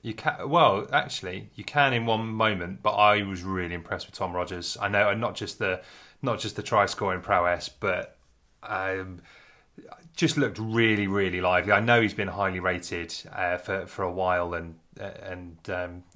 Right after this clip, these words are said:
fans down west have been raving about him. But he's a,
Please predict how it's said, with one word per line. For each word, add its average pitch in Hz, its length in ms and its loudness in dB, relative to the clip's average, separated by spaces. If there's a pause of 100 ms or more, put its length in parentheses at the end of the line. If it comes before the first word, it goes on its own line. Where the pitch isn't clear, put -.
(140)
fans 95 320 0
down 90 220 -4
west 90 180 -6
have 98 80 -16
been 87 100 -10
raving 87 300 -6
about 85 300 -4
him. 82 160 -14
But 90 160 -4
he's 92 240 -6
a, 87 260 -2